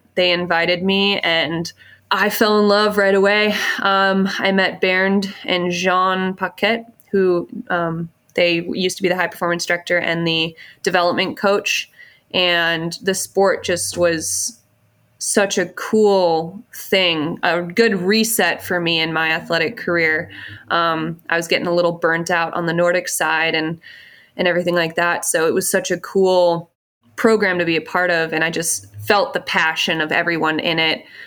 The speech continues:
um, that everyone has for biathlon in this program. So it was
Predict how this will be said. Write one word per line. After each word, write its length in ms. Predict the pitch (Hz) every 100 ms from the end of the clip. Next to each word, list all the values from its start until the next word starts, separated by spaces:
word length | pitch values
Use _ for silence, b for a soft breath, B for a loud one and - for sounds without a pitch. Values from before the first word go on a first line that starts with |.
| B -
um, 280 | 160 156
that 160 | 165 160
everyone 280 | 170 160 160
has 280 | 165 151 -
for 160 | 165
biathlon 720 | 165 156 156 - 190 160 160
in 100 | 156
this 160 | 175 170
program. 480 | - 170 165 156 160
So 200 | 175 160
it 80 | 165
was 260 | 175 -